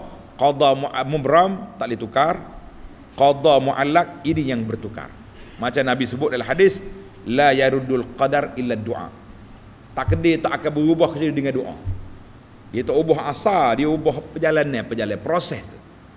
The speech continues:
Oleh kerana kita doa, "Ya Rabbi, Ya Rabbi, Ya Rabbi," hak tak baik tadi, nak jadi tak baik tu, jadi tukar jadi baik. Ha, itulah maksud ayat ni.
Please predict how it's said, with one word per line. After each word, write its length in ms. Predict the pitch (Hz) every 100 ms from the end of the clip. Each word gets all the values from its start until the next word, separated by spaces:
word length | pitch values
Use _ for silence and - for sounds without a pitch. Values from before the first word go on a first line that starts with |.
| -
Oleh 160 | 131 135
kerana 160 | 135 127
kita 240 | 131 135
doa, 240 | 135 135
"Ya 160 | 131 131
Rabbi, 400 | 127 127 127 131
Ya 80 | 131
Rabbi, 240 | 131 127
Ya 160 | 135 135
Rabbi," 400 | 135 185 202 - - - -
hak 140 | 139 127
tak 140 | -
baik 220 | 147 147 143
tadi, 240 | 139 185 - - 117
nak 160 | 147 147
jadi 240 | 156 160
tak 160 | - 156
baik 120 | 151
tu, 80 | 104 - 139
jadi 160 | 143 147
tukar 240 | 151 104 87
jadi 160 | 73
baik. 160 | 57 57 - - - - - - - - - - -
Ha, 80 | 98
itulah 320 | 120 131 120
maksud 320 | 120 117 -
ayat 320 | - 113 117
ni. 160 | 147